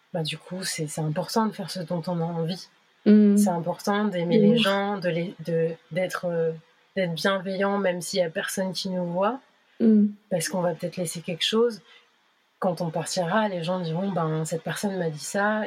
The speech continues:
Speaker 1: et du coup, j'ai, je me suis lancée pour faire ci, et moi-même, j'ai, j'ai fait ça pour telle personne, et ça va faire une espèce de, de grande chaîne, euh, <laughs>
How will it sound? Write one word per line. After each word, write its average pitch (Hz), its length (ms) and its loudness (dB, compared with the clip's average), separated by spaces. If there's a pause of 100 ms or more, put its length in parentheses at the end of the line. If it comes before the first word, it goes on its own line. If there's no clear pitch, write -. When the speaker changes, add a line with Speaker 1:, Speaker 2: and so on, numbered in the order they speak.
Speaker 1:
et 160 200 -2
du 156 140 -12
coup, 196 200 -8 (120)
j'ai, 160 240 -4
je 147 140 -6
me 165 80 -2
suis - 160 -4
lancée 170 300 -4
pour 175 160 -14
faire - 200 -12
ci, 202 380 -4
et 175 80 -6
moi-même, 175 460 -2
j'ai, 165 200 -2 (220)
j'ai 170 160 -4
fait 175 140 -4
ça 180 240 -2
pour - 160 -18
telle 170 200 -2
personne, 202 560 0
et 170 100 -6 (300)
ça 190 200 2
va 175 100 0
faire 180 140 0
une 175 100 -2
espèce 170 380 -4
de, 160 220 0 (340)
de 190 80 -2
grande 185 380 -2
chaîne, 185 380 0
euh, 160 600 -6
<laughs> 190 260 0